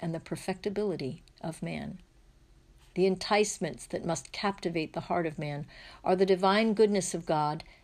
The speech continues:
and man's gratuitously given capacity to share that divine life, to begin to possess that divine goodness even as he walks among the things of earth. The truths are not less certain because they are too clear for our eyes.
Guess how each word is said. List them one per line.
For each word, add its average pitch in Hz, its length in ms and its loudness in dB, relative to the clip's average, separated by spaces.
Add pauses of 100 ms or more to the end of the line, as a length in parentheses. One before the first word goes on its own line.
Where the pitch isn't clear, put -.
and 165 200 -2
man's 185 440 2
gratuitously 208 920 -2
given 170 420 -2
capacity 160 800 -6 (280)
to 196 120 0
share 180 460 0
that 139 200 -4
divine 147 380 -6
life, 143 400 -8 (400)
to - 100 -6
begin 185 440 4
to 185 120 -2
possess 180 600 0 (320)
that 165 180 0
divine 170 300 0
goodness 170 560 -2
even 208 300 0
as 180 200 -2
he 196 100 -2
walks 160 520 -2
among 160 260 -2
the 156 60 -8
things 165 300 -6
of 160 120 -8
earth. 165 360 -8 (960)
The 185 60 0
truths 208 640 0
are 170 120 2
not 190 280 0
less 175 240 2
certain 160 440 -4
because 160 400 -6
they 170 140 -2
are 147 200 0
too 175 380 -2
clear 156 400 0
for - 180 -6
our 156 260 -2
eyes. 143 500 -8